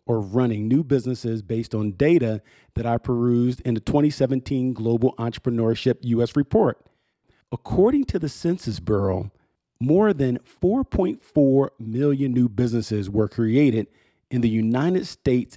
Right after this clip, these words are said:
in twenty twenty. Think about that. It was during a pandemic. That's a twenty-four percent increase and the highest total ever. Half a million new businesses were started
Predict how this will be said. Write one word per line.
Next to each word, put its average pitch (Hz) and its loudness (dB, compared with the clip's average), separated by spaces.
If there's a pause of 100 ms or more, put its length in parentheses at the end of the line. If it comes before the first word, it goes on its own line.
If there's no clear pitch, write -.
in 101 -6
twenty 110 0
twenty. 113 -2 (540)
Think 359 2
about 196 2
that. 98 -8 (680)
It 165 2
was 160 0
during 127 -2 (120)
a 117 0
pandemic. 110 -2 (460)
That's 156 -2
a 135 0
twenty-four 185 0
percent - -4 (140)
increase 135 0 (400)
and 123 -4
the 131 -2
highest 170 0
total 131 2
ever. 170 -4 (600)
Half 202 -4
a 226 0
million 175 2
new 147 2
businesses 120 -2
were 107 -6
started 113 0